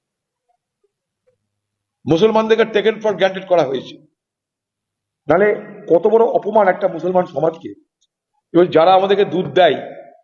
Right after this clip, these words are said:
যে গরু দুধ দেয়, সেই গরুর লাত খাওয়া ভালো। অর্থাৎ মুসলমান সমাজকে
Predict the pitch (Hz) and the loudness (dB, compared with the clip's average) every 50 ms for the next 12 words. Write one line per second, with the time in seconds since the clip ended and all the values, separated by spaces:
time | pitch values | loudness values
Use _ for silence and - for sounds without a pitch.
0 | _ _ - 120 147 175 165 185 196 180 135 147 180 185 160 151 180 156 139 - | _ _ -4 -2 -2 0 0 0 0 0 0 -2 -4 -4 0 2 2 2 2 0
1 | - - - - - - _ _ _ _ _ _ _ _ _ _ _ _ - - | -4 -12 -18 -20 -20 -20 _ _ _ _ _ _ _ _ _ _ _ _ -2 0
2 | 196 185 160 180 180 196 202 180 - - - - - - - - - - - _ | 0 2 2 2 0 0 0 -4 -8 -14 -18 -18 -20 -20 -20 -20 -20 -20 -20 _
3 | _ _ _ _ _ _ _ _ _ _ _ 113 123 131 123 - - - 139 165 | _ _ _ _ _ _ _ _ _ _ _ -2 0 0 0 -2 -2 0 0 2
4 | 175 135 104 98 - - - - - _ _ _ _ _ _ _ _ _ _ _ | 2 0 -4 -10 -16 -18 -20 -20 -20 _ _ _ _ _ _ _ _ _ _ _
5 | _ _ _ _ - - 143 185 202 190 - - - 135 143 156 147 190 214 226 | _ _ _ _ -4 0 0 0 0 -2 -6 -16 -14 -8 -6 -4 -2 -2 0 0
6 | 240 240 214 - - - 202 202 190 - - 143 | 0 -2 -2 -2 -4 -2 0 0 0 -2 -6 -10